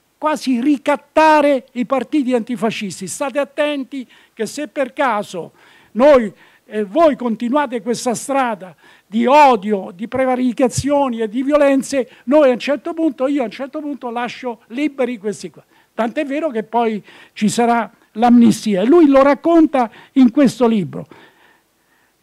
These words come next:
Dossier venticinque luglio millenovecentoquarantatré, nel millenovecentosettantotto, fascismo repubblicano nel millenovecentottantadue.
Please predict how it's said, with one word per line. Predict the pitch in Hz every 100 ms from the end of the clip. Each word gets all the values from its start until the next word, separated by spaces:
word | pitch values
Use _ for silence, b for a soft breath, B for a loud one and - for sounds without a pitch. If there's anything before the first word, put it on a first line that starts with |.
| -
Dossier | 277 - 320 311
venticinque | 285 269 277 - 285 277 269
luglio | 294 277
millenovecentoquarantatré, | 269 269 262 254 226 269 262 254 254 247 262 277 285
nel | 254
millenovecentosettantotto, | 247 269 269 254 240 262 247 233 247 254 247 247 - 269 190 - 156
fascismo | - 247 - 285 190 262
repubblicano | 262 208 285 262 247 269 262 247
nel | 247
millenovecentottantadue. | 262 254 247 226 254 247 226 233 240 226 240 226 269 160 147